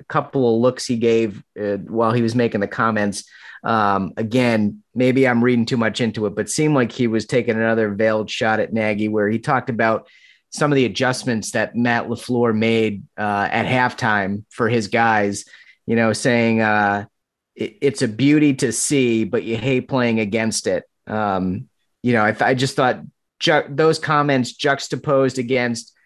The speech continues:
the lack of adjustments Matt Nagy made. And then for Matt Nagy to say in his press conference today, he didn't think that the Packers made any adjustments in the second half.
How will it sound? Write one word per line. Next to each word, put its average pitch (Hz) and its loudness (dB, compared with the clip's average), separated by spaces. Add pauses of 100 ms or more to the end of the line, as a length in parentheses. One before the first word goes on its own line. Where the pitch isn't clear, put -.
(240)
the 123 -2
lack 127 2
of 135 0
adjustments 127 0
Matt 120 0
Nagy 131 0
made. 117 0
And 127 0
then 135 2
for 131 -2
Matt 123 0
Nagy 123 0
to 120 -2
say 127 0
in 117 0
his 175 0
press 131 -2
conference 127 -2
today, 123 0
he 127 0
didn't 127 -2
think 135 -2
that 113 -6
the - -2
Packers 156 0
made 120 4
any 117 2
adjustments 113 -2
in 117 -4
the 110 -2
second 117 0
half. 113 0